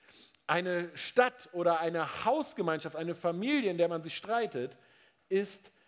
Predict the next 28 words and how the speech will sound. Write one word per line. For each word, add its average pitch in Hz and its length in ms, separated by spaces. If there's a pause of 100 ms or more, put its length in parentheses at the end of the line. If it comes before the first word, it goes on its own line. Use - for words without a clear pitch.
verloren. 185 800 (1120)
Wo 208 140
immer 294 260
es - 220
Trennung 240 500
gibt, 196 420 (760)
wird 185 180
es 202 140
Zerstörung 180 560
geben. 113 340 (420)
Und 180 100
ich 180 120
glaube, 233 380
dass 170 240
Gott 208 320
uns 202 320
als 170 200
Kirche 180 360
sagen 160 480
will, 147 280 (500)
dass 147 120
es 160 160
jetzt 190 300
an 160 100
der 147 140
Zeit 180 400
ist, - 400 (640)
sich - 260